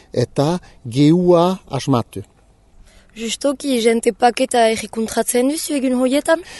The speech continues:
Speaker 1: Bai, ordin batutzu hor, eh, eh, ehun eta hirurogeita hogei bat edo habu, eh,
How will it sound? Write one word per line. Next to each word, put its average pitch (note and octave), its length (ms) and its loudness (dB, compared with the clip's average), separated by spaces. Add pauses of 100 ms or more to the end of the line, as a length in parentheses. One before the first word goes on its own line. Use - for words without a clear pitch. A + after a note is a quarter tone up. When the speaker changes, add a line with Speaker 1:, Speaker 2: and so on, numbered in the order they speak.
(120)
Speaker 1:
Bai, C#3 260 6
ordin C3+ 240 6
batutzu B2+ 360 0
hor, A#2 160 0
eh, G#2+ 240 2 (400)
eh, A2+ 340 -8
ehun A2+ 160 2
eta A#2+ 260 2 (600)
hirurogeita A2 400 -6
hogei A2 320 0
bat A2+ 300 -2
edo G#2 280 -2 (560)
habu, A#2 320 0 (140)
eh, A2 280 -2